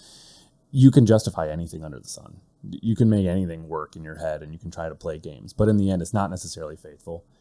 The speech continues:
It's not hopeful in terms of understanding the fullness of what God envisions for the reward in heaven. As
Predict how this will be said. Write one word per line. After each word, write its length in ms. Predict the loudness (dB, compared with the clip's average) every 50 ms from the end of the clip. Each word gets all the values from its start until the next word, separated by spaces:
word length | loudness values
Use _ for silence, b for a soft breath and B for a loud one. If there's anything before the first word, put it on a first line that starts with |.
| _ -16
It's 100 | -6 -2
not 240 | 0 0 0 2 2
hopeful 540 | 2 2 0 0 -4 -8 -6 -6 -8 -10 -10 -10
in 80 | -6
terms 220 | -6 -4 -4 -4 -6
of 80 | -6
understanding 460 | -6 -6 -6 -6 -4 -4 -4 -4 -4 -6
the 60 | -8
fullness 540 | -2 2 4 6 6 6 4 2 0 -4 -6
of 100 | -6 -6
what 260 | -4 -6 -6 -4 -2
God 260 | 0 0 2 2 0
envisions 580 | -2 -2 -2 -2 -2 -2 -2 -4 -6 -6 -8 -8
for 140 | -6 -6
the 80 | -6 -6
reward 380 | -6 -4 -4 -2 -2 -2 -4 -4
in 60 | -6
heaven. 260 | -6 -6 -6 -6 -8
As 100 | -12 -14